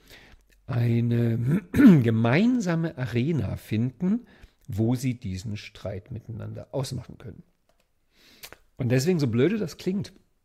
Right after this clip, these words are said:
es wäre wahrscheinlich extrem schlecht, wenn eine Gruppe sich wirklich durchsetzen könnte, wenn eine Gruppe wirklich die Macht hätte, wenn eine Gruppe imstande wäre, die Wahrheit zu definieren. Wir kennen genügend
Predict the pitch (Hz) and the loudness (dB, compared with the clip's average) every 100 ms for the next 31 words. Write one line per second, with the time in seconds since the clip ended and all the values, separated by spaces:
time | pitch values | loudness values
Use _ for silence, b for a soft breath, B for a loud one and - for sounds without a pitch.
0 | _ _ - - - 117 139 110 - - | _ _ -16 -14 -4 -2 -2 -4 -6 -8
1 | 95 117 120 117 - - _ _ _ _ | -8 -6 -6 -8 -12 -20 _ _ _ _
2 | _ _ 127 - - - 143 175 185 - | _ _ -8 -8 -10 -4 -4 -4 -6 -10
3 | - - 131 135 - - - _ B B | -16 -8 -6 -8 -10 -20 -20 _ B B
4 | B B B B B B B B _ _ | B B B B B B B B _ _
5 | _ 156 135 139 113 - 143 151 131 110 | _ -10 -8 -6 -6 -6 -10 -10 -8 -6
6 | 123 - - 143 - 117 - 101 95 - | -8 -8 -12 -12 -10 -10 -10 -10 -10 -8
7 | 113 101 98 113 135 120 131 143 131 127 | -8 -8 -6 -6 -6 -6 -4 0 0 -2
8 | - 107 90 107 185 - - 120 107 104 | -8 -10 -2 0 0 0 -6 -2 -2 -4
9 | - 143 135 165 135 110 113 110 - 120 | -6 -8 -6 -6 -4 -6 -6 -8 -10 -10
10 | 139 131 143 120 131 123 127 117 - _ | -8 -8 -10 -8 -6 -4 -2 -4 -8 _
11 | - 123 147 - 113 117 127 117 120 113 | -10 -10 -8 -8 -6 -4 -4 -2 -2 -2
12 | 110 104 101 113 131 120 - 113 95 98 | -4 -4 -4 -6 -6 -8 -10 -10 -10 -8
13 | 107 104 113 101 98 120 139 151 104 101 | -8 -6 -6 -8 -8 -8 -10 -8 -8 -6
14 | 120 151 151 | -4 -6 -8